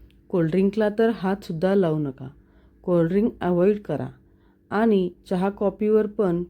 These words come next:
पूर्ण कंट्रोल ठेवा. असे केल्यामुळे तुम्ही दररोज जवळजवळ टू हंड्रेड to टू फिफ्टी कॅलरीज कमी कन्झ्युम कराल.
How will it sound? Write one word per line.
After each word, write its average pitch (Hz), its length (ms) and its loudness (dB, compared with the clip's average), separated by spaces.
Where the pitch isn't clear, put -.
पूर्ण 240 300 2
कंट्रोल 196 500 0
ठेवा. 139 360 -4
असे 196 220 2
केल्यामुळे 214 680 2
तुम्ही 220 240 2
दररोज 220 600 2
जवळजवळ 180 640 0
टू 220 120 2
हंड्रेड 220 480 2
to 226 420 -2
टू 208 100 0
फिफ्टी 208 380 0
कॅलरीज 165 480 -2
कमी 202 260 4
कन्झ्युम 180 400 0
कराल. 147 400 -6